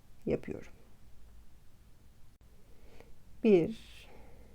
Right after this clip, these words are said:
iki, üç, iki zincir, bir, iki,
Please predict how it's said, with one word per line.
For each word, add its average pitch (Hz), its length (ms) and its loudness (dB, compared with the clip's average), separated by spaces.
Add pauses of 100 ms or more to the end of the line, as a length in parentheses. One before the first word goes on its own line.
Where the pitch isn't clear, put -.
(880)
iki, 196 580 6 (1400)
üç, - 680 2 (720)
iki 185 240 2
zincir, 208 840 6 (2000)
bir, 185 680 6 (1600)
iki, 190 720 6